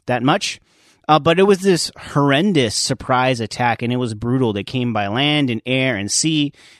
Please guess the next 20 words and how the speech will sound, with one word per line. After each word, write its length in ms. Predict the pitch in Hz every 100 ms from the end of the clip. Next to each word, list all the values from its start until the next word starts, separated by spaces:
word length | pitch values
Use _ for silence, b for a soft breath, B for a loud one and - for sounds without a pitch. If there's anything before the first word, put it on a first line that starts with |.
| B
They 100 | 117
were 100 | 113
raining 320 | 123 127 117
missiles 300 | 143 156 139
from 200 | - 104
above, 420 | 98 131 131 127 - b b b b
and, 280 | 127 131 127
uh, 140 | 117
the 120 | 107 120
ground 380 | 123 135 160
incursion 640 | 165 127 - 135 117 120 113
was 200 | 107 95 -
particularly 680 | 131 - 175 170 143 131 120
barbaric 800 | 110 107 98 113 104 85 - - b b b b
in 280 | 127 131 127
just 440 | 113 127 117 -
the 120 | 131 117
way 420 | 113 117 113 107
that 320 | 110 95 90 -
it, 320 | 104 98